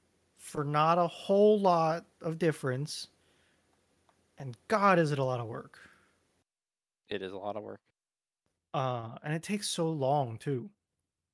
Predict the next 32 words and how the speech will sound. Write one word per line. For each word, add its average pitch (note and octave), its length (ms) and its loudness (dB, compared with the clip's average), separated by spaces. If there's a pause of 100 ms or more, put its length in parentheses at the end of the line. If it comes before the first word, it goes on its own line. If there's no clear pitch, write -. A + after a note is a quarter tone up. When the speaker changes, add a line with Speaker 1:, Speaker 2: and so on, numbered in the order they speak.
(1080)
Speaker 2:
I, - 100 -4
Speaker 1:
Like, C3 360 -4 (260)
Speaker 2:
I G2+ 260 -4 (200)
Speaker 1:
all D#3+ 180 4
I G3+ 80 8
gotta G3+ 180 8
do F#3+ 200 4
is D#3+ 100 0
turn F3 220 -2
on E3+ 120 2
a D#3+ 60 2
bottle C#3 400 2
and A#2 240 -10
click - 220 -4
a C#3+ 60 -2
button, C3 380 -4 (320)
and C3 120 -8
now B2+ 180 -2
I C3+ 80 0
have C3+ 200 -4
fire. A#2+ 300 -2
Speaker 2:
I'm F4+ 280 -2
with D3 300 -6
you. F2 280 -10 (260)
I'm F#3 260 -4
just C3 380 -10
like, F#2+ 340 -4 (180)
you A2+ 60 -14
know, A2 140 -10
sometimes C#3+ 440 -10
I C3 80 -2
or-, A#2+ 480 -6